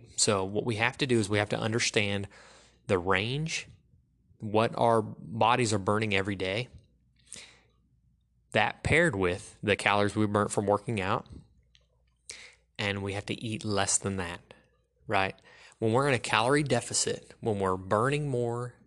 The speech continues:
than we're eating, our bodies think we're starving, right? Because it's not getting enough energy from the food we eat. So it has to dip into the fat stores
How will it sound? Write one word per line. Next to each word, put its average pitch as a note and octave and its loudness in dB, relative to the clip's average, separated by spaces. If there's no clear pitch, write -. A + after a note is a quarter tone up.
than F#2+ -2
we're A#2 -4
eating, G2 -4
our A2+ 0
bodies A#2 2
think A2 -2
we're G#2+ 2
starving, F#2 0
right? G2+ 0
Because A2 -2
it's A2 0
not A2 0
getting B2 -2
enough G#2+ -4
energy G2+ -4
from G2+ -6
the F#2 -6
food C3+ -4
we G2 -8
eat. F#2+ -12
So - 4
it A2+ 2
has G#2 2
to G#2+ -2
dip G#2+ -2
into D3+ 0
the B2+ -2
fat B2+ -2
stores F#2+ 0